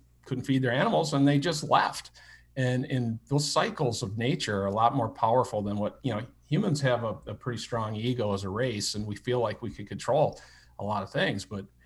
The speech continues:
um, I am gonna take a left turn on you here because, uh, there's a couple things I wanna talk about before, before we get to the end. And that is, uh, two of, uh, two things that are, uh, we can't avoid in Michigan. One people really seem to look forward to, which is fall, and then winter.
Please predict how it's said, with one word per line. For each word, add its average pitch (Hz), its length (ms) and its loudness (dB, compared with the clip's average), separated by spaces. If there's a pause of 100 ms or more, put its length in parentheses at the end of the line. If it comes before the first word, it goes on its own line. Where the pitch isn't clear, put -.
um, 101 440 0
I 165 100 10
am 202 60 10
gonna 202 140 8
take 156 240 8
a 143 40 6
left 127 260 6
turn 127 260 6
on 107 140 0
you 104 100 2
here 104 140 0
because, 104 400 -2
uh, 104 180 -4
there's 107 220 -4
a - 40 -12
couple 143 180 4
things 117 160 4
I 113 60 2
wanna 101 180 0
talk 113 240 2
about 98 260 0
before, 95 360 -4 (100)
before 104 180 -2
we 95 100 -2
get 101 160 -4
to 92 100 -12
the 90 120 -8
end. 101 360 -2 (400)
And 117 100 2
that 123 160 4
is, 110 240 0
uh, 107 140 0 (200)
two 143 240 10
of, 117 160 2
uh, 110 380 4 (120)
two 160 140 2
things 139 280 6
that 117 100 2
are, 104 300 0 (240)
uh, 113 380 -4 (220)
we 135 140 -8 (220)
can't 113 220 -2
avoid 113 300 2
in 107 120 0
Michigan. 107 500 2
One 113 260 2
people 107 280 -2
really 120 220 2
seem 104 200 -2
to 101 60 0
look 98 160 -4
forward 123 280 4
to, 98 100 -2
which 95 200 -4
is 95 100 -6
fall, 117 560 4 (800)
and 143 140 12
then 135 220 10
winter. 131 380 2